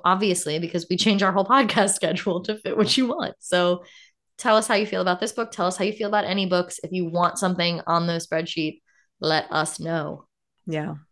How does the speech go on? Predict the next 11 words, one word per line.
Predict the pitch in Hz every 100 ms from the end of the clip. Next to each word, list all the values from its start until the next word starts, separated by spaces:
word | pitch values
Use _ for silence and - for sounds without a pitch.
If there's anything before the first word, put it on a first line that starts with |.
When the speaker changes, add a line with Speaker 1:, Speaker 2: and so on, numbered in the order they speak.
| _
Speaker 2:
We | 185 196
are | 190 175 _ -
all | 208 208
too | 214
happy | 185 170 170
to | 165 170
accommodate | - 208 208 202 202
because, | 220 - 185 180 - - - 240
let's | 240
face | - 277 262
it, | 156 -